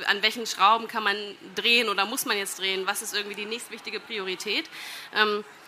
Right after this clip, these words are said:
und das ist häufig was, ähm, ein Skill, der so in so, in so Teams nicht unbedingt notwendigerweise durch so ein Informatikstudium da ist. Ähm, und da sind meine Kollegen oft sehr dankbar, wenn man sozusagen frühzeitig dann auch damit Zeit gewinnt, sich mit den technischen Problemen frühzeitig beschäftigen zu können.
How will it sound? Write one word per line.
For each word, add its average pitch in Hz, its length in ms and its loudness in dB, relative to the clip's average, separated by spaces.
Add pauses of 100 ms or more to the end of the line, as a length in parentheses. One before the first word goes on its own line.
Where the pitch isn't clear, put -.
(100)
und 208 100 0
das 214 120 4
ist 233 120 -6
häufig 226 320 2
was, 214 320 2
ähm, 202 240 0
ein 214 100 -4
Skill, 233 220 0
der 220 140 2
so 208 100 0
in 202 180 -2
so, 190 120 -6 (320)
in 220 100 -4
so 202 80 0
Teams 277 560 -2 (200)
nicht 226 180 -4
unbedingt 254 420 0
notwendigerweise 208 760 2
durch 196 160 -6
so 214 60 -6
ein 208 80 -4
Informatikstudium 202 880 -2
da 208 200 -2 (120)
ist. - 180 -8 (400)
Ähm, 214 340 0 (200)
und 208 120 -4
da 220 100 6
sind 233 160 -6
meine 220 160 2
Kollegen 226 320 0
oft 214 140 0
sehr 202 100 4
dankbar, 202 480 6
wenn 202 80 2
man 202 140 2
sozusagen 190 220 -2
frühzeitig 214 680 -2
dann 202 180 0
auch 190 160 -2 (640)
damit 190 260 2
Zeit 226 300 6
gewinnt, 220 360 0
sich 220 140 -4
mit 214 80 -4
den 208 100 2
technischen 208 360 -6
Problemen 196 420 -2
frühzeitig 190 400 -6
beschäftigen 220 480 -6
zu - 80 -10
können. 269 240 -6